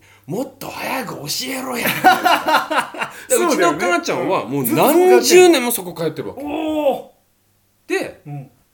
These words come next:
Speaker 1: で、お、母親同士は、
Speaker 2: 仲いいの？
Speaker 1: そう、もちろんもちろん。
Speaker 2: うん。
Speaker 1: だって何十年も行ってるから。
Speaker 2: 通ってんだもんね。
Speaker 1: で、
Speaker 2: うん。
Speaker 1: 娘、息子が同じ年齢だったのも分かってるわけよ。
Speaker 2: うん。
Speaker 1: あー。
Speaker 2: で、同じ高校行ってるのも知ってるだろうしね。
Speaker 1: 同じ高校じゃないよ。全、高校も違う。
Speaker 2: あ、そうだ、高校違うんだ。
Speaker 1: そう、高校は違うんだけど。
Speaker 2: あー、そうかそうか。うん。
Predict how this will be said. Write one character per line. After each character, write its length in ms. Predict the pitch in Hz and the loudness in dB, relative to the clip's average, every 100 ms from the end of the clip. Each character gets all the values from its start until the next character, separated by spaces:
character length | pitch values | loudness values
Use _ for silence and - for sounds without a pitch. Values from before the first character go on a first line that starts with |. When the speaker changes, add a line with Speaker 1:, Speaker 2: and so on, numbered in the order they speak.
| _ _ | _ _
Speaker 1:
で、 120 | 277 - - | -8 -8 -10
お、 140 | 202 | -12
母 440 | - 285 294 330 330 | -8 -8 -6 -6 -6
親 120 | 285 | -6
同 120 | 277 | -8
士 140 | 269 | -8
は、 300 | 139 123 80 147 | -10 -10 -12 -16
Speaker 2:
仲 260 | 143 120 | -18 -16
い 100 | 131 | -18
い 40 | 127 | -18
の？ 40 | |
Speaker 1:
そ 280 | - 294 123 120 - | -10 -8 -8 -14 -10
う、 40 | |
も 180 | 180 170 | -6 -6
ち 80 | 165 | -6
ろ 60 | 123 | -12
ん 40 | |
も 60 | 107 | -12
ち 100 | 98 | -16
ろ 80 | |
ん。 20 | 92 | -14
Speaker 2:
う 20 | |
ん。 40 | |
Speaker 1:
だ 60 | 135 | -14
っ 40 | |
て 80 | - | -14
何 320 | - 143 202 | -14 -10 -6
十 120 | 247 285 | -4 -4
年 100 | 113 | -6
も 60 | |
行 40 | 101 | -8
っ 40 | |
て 60 | 156 | -8
る 120 | 151 | -8
か 0 | |
ら。 0 | |
Speaker 2:
通 80 | 143 | -12
っ 20 | |
て 0 | |
ん 20 | |
だ 60 | - | -20
も 80 | - | -18
ん 20 | |
ね。 160 | 156 | -10
Speaker 1:
で、 80 | 254 | -10
Speaker 2:
う 80 | - | -10
ん。 60 | - _ - | -16 _ -12
Speaker 1:
娘、 640 | 190 196 220 214 202 175 | -10 -10 -10 -8 -6 -6
息 140 | 165 165 | -8 -10
子 140 | 175 | -8
が 140 | 156 | -6
同 300 | 131 156 185 | -4 -4 -6
じ 440 | 185 180 175 170 _ | -6 -6 -6 -8 _
年 200 | 156 160 | -6 -2
齢 160 | 156 147 | -2 -2
だ 100 | 156 | -6
っ 40 | |
た 100 | 135 | -8
の 120 | 101 | -14
も 100 | 98 | -14
分 60 | 101 | -14
か 40 | 139 | -16
っ 20 | |
て 80 | 101 | -16
る 80 | 80 | -20
わ 40 | |
け 80 | - | -20
よ。 60 | _ _ | _ _
Speaker 2:
う 60 | 139 | -18
ん。 160 | - _ _ _ _ | -18 _ _ _ _
Speaker 1:
あ 340 | - 247 262 254 | -8 -6 -4 -4
ー。 100 | 151 | -6
Speaker 2:
で、 60 | 156 | -4
同 100 | 277 | -4
じ 100 | 262 | -4
高 140 | 262 | -6
校 80 | 254 | -6
行 60 | 247 | -6
っ 20 | |
て 60 | |
る 60 | 233 | -8
の 60 | 156 | -8
も 40 | |
知 100 | - | -12
っ 40 | - | -10
て 80 | |
る 60 | 247 | -8
だ 60 | 180 | -8
ろ 80 | |
う 40 | 127 | -10
し 120 | - | -6
ね。 80 | 269 | -4
Speaker 1:
同 120 | 370 | -2
じ 100 | 359 | -4
高 200 | 311 339 | -6 -6
校 140 | 285 | -6
じ 60 | 262 | -8
ゃ 40 | |
な 80 | 175 | -8
い 40 | 87 | -10
よ。 60 | 92 | -10
全、 200 | 220 233 | -10 -8
高 220 | 294 302 | -6 -6
校 120 | 285 | -8
も 120 | 240 | -6
違 20 | |
う。 20 | 208 | -6
Speaker 2:
あ、 20 | |
そ 80 | 269 | -6
う 20 | |
だ、 60 | 196 | -8
高 140 | 302 | -8
校 60 | 320 | -8
違 20 | |
う 20 | |
ん 20 | |
だ。 0 | |
Speaker 1:
そ 120 | 240 247 | -4 -4
う、 100 | 170 | -4
高 20 | |
校 80 | 254 | -6
は 280 | 269 262 240 | -4 -4 -4
違 140 | 240 | -4
う 100 | 220 | -6
ん 40 | |
だ 60 | 160 | -6
け 60 | 98 | -8
ど。 140 | 117 92 | -8 -8
Speaker 2:
あ 20 | |
ー、 20 | |
そ 0 | |
う 0 | |
か 0 | |
そ 0 | |
う 20 | |
か。 60 | |
う 40 | |
ん。 40 | - | -12